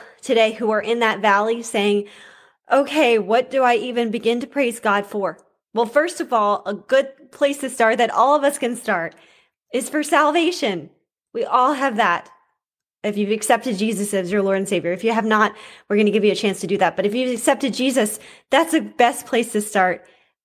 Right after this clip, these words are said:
and just overflow with thankfulness. I think of when David was in such a low point and he said, "Bless the Lord, O my soul.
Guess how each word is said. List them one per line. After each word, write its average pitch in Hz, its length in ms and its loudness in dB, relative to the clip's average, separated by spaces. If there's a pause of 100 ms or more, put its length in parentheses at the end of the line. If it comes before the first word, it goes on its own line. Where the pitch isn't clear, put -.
(100)
and 220 100 2
just 226 140 -2
overflow 226 460 0
with 208 140 0
thankfulness. 202 500 -2
I 202 40 -6
think 220 160 -2
of - 220 -8
when 208 160 -2
David 220 380 0
was 202 180 -4
in 208 120 -4
such 202 180 -8
a 214 60 0
low 214 240 2
point 220 280 -2
and 208 80 -6
he 202 100 -6
said, 208 200 -2
"Bless 240 240 2
the 226 120 0
Lord, 226 280 2
O 196 80 0
my 185 140 -4
soul. 170 420 -8